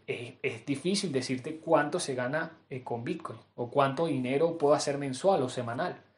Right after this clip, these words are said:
Porque cada uno tendrá su rubro, por lo menos en el teletrabajo, difícil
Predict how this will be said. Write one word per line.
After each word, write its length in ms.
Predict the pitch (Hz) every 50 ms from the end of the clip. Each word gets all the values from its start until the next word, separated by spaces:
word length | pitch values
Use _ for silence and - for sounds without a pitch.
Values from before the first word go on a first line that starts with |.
| _ _ _ _ _ _
Porque 300 | - 131 127 127 123 -
cada 260 | 127 127 131 139 160
uno 320 | 160 180 196 220 277 330
tendrá 340 | - 151 139 139 127 127 123
su 240 | - - 165 160 147
rubro, 360 | 156 202 247 208 143 131 120
por 120 | - 143 127
lo 60 | 123
menos 220 | 123 123 135 160
en 60 | 160
el 40 | 160
teletrabajo, 600 | 156 143 131 131 127 127 120 131 147 - - 254 254
difícil 560 | 143 127 - - 175 190 - - 131 120